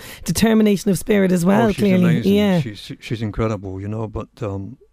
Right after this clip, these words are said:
Speaker 2: you know, one incredible spirit likes to meet with another incredible spirit, you know.
Speaker 1: Absolutely,
Speaker 2: You
Speaker 1: and
Speaker 2: need
Speaker 1: this
Speaker 2: the
Speaker 1: is what
Speaker 2: harmony.
Speaker 1: happens.
Speaker 2: Yeah.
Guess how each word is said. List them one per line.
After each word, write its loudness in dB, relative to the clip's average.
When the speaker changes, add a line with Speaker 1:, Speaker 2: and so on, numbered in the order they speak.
Speaker 2:
you -4
know, -4
one 0
incredible -4
spirit -8
likes -10
to -10
meet -8
with -12
another -4
incredible -8
spirit, -12
you -10
know. -6
Speaker 1:
Absolutely, 2
Speaker 2:
You -
Speaker 1:
and 2
Speaker 2:
need 4
Speaker 1:
this 0
Speaker 2:
the -6
Speaker 1:
is -2
what 4
Speaker 2:
harmony. 2
Speaker 1:
happens. 2
Speaker 2:
Yeah. -8